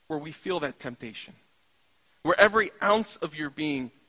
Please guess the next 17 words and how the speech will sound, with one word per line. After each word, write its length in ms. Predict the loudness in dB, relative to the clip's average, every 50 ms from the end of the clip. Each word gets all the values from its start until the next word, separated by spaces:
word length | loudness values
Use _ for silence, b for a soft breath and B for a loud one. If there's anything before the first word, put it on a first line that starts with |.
| _ _ -16
feels 840 | -12 -8 -6 -6 -6 -6 -10 -14 -18 -20 -18 -18 -18 -18 -18 -20 -20 _ _ _ _ _ _ _ _ _
as 160 | -10 -8 -8
if 140 | -8 -6 -2
God 220 | -2 0 0 -2
doesn't 260 | -4 -8 -10 -10 -10 -10
love 200 | -10 -10 -12 -16
you, 120 | -20 -20 -20 _ _ _ _ _ _ _ _ _ _ _ _ _ _ _ _ _ _ _ _ _
or 260 | 2 4 6 6 6 4
you're 240 | 2 0 0 0
not 300 | 0 0 0 0 0 -2 -4
a 60 | -6
child 420 | -6 -4 -2 0 0 2 0 0 -2
of 120 | -4 -8
God, 320 | -8 -10 -8 -10 -12 -16 -18 _ _ _ _ _ _ _ _ _ _ _ _
or 200 | 0 2 2 2
you 200 | 2 -2 -6 -10
doubt 420 | -12 -6 -2 0 0 2 0 -2